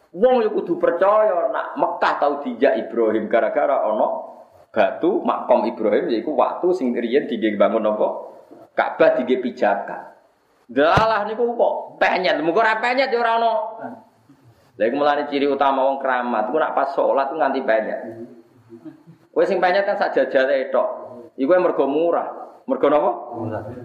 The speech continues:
Speaker 1: Mulane Sunan Bonang darani keramat, mergo pas sujudan Sunan Bonang iku napa?
Speaker 2: Penyet.
Speaker 1: Pa-, watune napa? Penyet. Mulane ki tes kok bengi tahajud, nak penyet berarti keramat. Nak urung ya urung keramat.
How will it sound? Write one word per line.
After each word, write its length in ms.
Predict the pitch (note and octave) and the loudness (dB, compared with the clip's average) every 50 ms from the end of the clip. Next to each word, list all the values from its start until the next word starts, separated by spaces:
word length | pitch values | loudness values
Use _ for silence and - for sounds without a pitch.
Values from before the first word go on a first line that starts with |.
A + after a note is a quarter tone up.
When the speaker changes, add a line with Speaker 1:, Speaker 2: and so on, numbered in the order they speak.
| - - - - - - _ _ _ _ - _ - | -18 -18 -20 -20 -20 -20 _ _ _ _ -20 _ -4
Speaker 1:
Mulane 200 | - G#2 A#2+ C#3+ C#3+ | -2 0 0 0 0
Sunan 320 | C#3 C3 C3 B2+ B2+ A#2 | -2 0 0 0 0 0
Bonang 320 | A2+ A2+ A2+ B2 - - - | 0 0 0 0 0 0 0
darani 320 | A#2+ A2 A2+ A2 A#2 A2+ | 0 0 0 0 -2 -2
keramat, 400 | - A#2+ A#2 A#2 A2+ A2 G2+ - | -2 -2 0 0 0 0 -2 -2
mergo 480 | - G#2 - - B2 A#2+ A2 - - - | -2 -4 -2 0 0 0 0 0 -4 -2
pas 220 | - - - - | 0 0 2 0
sujudan 480 | - B2 - - A#2 - B2+ A#2+ A#2+ - | -2 -6 -8 -6 0 4 4 4 4 2
Sunan 240 | A#2 A2+ A2+ A2 G#2 | -2 -2 -2 -2 0
Bonang 320 | A2 A2+ G#2+ A#2 A#2+ B2+ | -2 0 2 2 2 0
iku 160 | D#3+ E3 - | -2 -2 0
napa? 220 | A2+ A#2 A2+ - - - - - - - - - - | 0 0 2 2 -2 -4 -4 -10 -16 -20 -20 -20 -18
Speaker 2:
Penyet. 240 | G#2+ G#2 G#2 G2+ - - _ _ - - | -18 -18 -18 -20 -20 -20 _ _ -10 -2
Speaker 1:
Pa-, 240 | - C3 C3+ C3 C3 | 0 0 2 2 2
watune 360 | C3 B2+ B2+ C#3 C3+ C#3+ D3+ D3+ | 0 0 0 -2 -2 0 2 2
napa? 180 | D3+ D3+ F#3+ G3+ - - - - - - - - _ - - - - - - - | 2 2 0 -4 -6 -10 -14 -16 -20 -20 -20 -20 _ -20 -20 -20 -20 -20 -18 -10
Penyet. 320 | - - F#2+ F#2 F#2 E2+ D#2+ F#2 | -4 -2 0 0 0 -2 -4 -2
Mulane 160 | A#2 B2+ C#3+ - | -2 0 0 0
ki 160 | D#3+ - - | -2 -2 0
tes 160 | - D3 C3 - A2+ | 0 0 0 0 -2
kok 80 | - | -4
bengi 160 | - B2 A#2 | -2 -2 -2
tahajud, 480 | A2+ A2+ A2+ A2 G#2+ G#2+ - A#2 G#2 - | 0 2 2 2 2 0 0 -2 -2 -2
nak 240 | - B2+ - - - | -2 -2 -2 -2 -2
penyet 400 | C3+ B2+ A#2+ C3+ D#3+ D#3+ - - | 0 0 0 0 0 -2 -2 0
berarti 220 | A#2 G#2 G#2 A#2 - | -2 -2 -2 -2 -2
keramat. 480 | - - - - - - D2+ - - | -2 0 0 0 0 -2 -2 -4 -4
Nak 140 | - - A2+ | -4 -2 0
urung 240 | C3+ D3 E3+ F#3+ F3 | 0 2 0 0 0
ya 100 | E3+ D3+ C#3+ | 0 0 0
urung 160 | C#3 C#3 C3 B2 | 0 0 0 -2
keramat. 360 | B2 B2 B2 B2+ B2+ B2+ | -2 -2 -2 -2 -2 -2